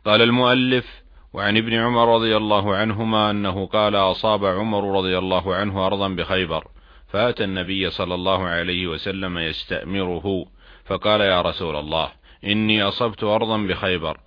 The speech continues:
لم أصب مالا قط هو أنفس عندي منه.' فقال صلى الله عليه وسلم: 'إن شئت حبست أصلها وتصدقت بها.' قال: فتصدق بها عمر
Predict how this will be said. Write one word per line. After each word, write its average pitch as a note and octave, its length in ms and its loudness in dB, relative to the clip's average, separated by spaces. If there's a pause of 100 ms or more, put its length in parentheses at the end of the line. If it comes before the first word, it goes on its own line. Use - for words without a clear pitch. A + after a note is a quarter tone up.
(220)
لم G2+ 300 -2
أصب F#2+ 440 -6
مالا G2 560 0
قط - 360 0 (120)
هو G2+ 280 -2
أنفس A2 520 -4
عندي G2+ 680 -4
منه.' F#2 460 -4 (680)
فقال G#2+ 460 2
صلى A2 220 -2
الله G#2 340 0
عليه F#2+ 440 -4
وسلم: G#2+ 800 -4 (140)
'إن F#2 160 -4
شئت G#2+ 760 0
حبست F2+ 600 -6
أصلها G2 680 0
وتصدقت F#2 880 -4
بها.' E2 440 -6 (500)
قال: F#2+ 240 2
فتصدق F#2+ 800 -4
بها F2+ 320 -4
عمر G#2+ 420 0